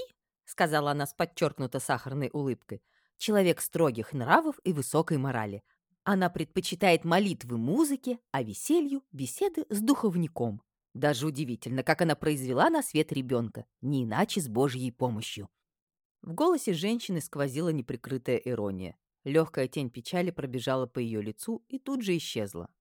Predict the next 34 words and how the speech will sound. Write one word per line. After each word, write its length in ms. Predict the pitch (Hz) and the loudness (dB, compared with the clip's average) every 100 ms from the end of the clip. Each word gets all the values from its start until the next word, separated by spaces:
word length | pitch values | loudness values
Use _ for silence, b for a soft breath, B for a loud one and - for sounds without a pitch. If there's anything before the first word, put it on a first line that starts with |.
| _ _ - | _ _ -4
Мне 260 | 160 165 | 0 0
почудился 580 | 165 160 190 160 151 147 | 0 -2 0 0 0 -2
скрытый 360 | - 160 151 147 | -4 -6 -4 -4
смысл 420 | - 240 - 131 | 0 -2 -2 -2
в 60 | |
этих 220 | 113 117 - | -2 -4 -6
словах, 480 | 131 117 98 - _ _ _ | -4 -2 -2 -4 _ _ _
но 220 | 139 202 | -2 0
расшифровать 720 | 269 - 143 - 127 135 165 127 | 0 -4 -6 -2 0 0 -2 -4
его 180 | 107 | -2
я 120 | 117 117 | 0 0
не 100 | 113 | 0
могла. 420 | 110 104 98 95 _ _ _ _ - | -2 -4 -8 -12 _ _ _ _ -6
«Не 220 | 139 175 | 0 0
верьте 360 | 165 139 - 123 | 0 -4 -8 -10
всему, 340 | - 131 151 | -6 -2 -2
что 220 | - 151 | -4 -6
видите 380 | 120 127 143 147 | -6 -8 -8 -6
во 100 | 147 | -4
дворце», 480 | 135 151 - 117 95 _ _ _ | -4 -4 -4 -6 -8 _ _ _
вдруг 320 | 110 127 123 | -4 -2 -2
шепнула 440 | - - 139 139 120 | -6 -8 -4 -2 -2
она 140 | 113 | -2
мне 180 | 113 113 | -2 -2
на 240 | 113 143 | -2 -2
ухо, 180 | 147 - | -2 -6
прикрывшись 640 | - 117 143 127 - 120 120 | -10 -10 -6 -6 -8 -8 -4
веером. 400 | 117 101 - - _ _ _ _ | -4 -4 -8 -18 _ _ _ _
«Это 180 | - - | -12 -6
маскарад, 480 | 131 - - 156 - | -6 -6 -6 -8 -8
который 300 | 120 123 117 | -10 -8 -6
никогда 400 | 120 131 123 139 | -6 -6 -6 -2
не 120 | 151 | -2
заканчивается». 840 | 123 117 113 113 110 107 98 - | -4 -8 -10 -10 -12 -14 -14 -16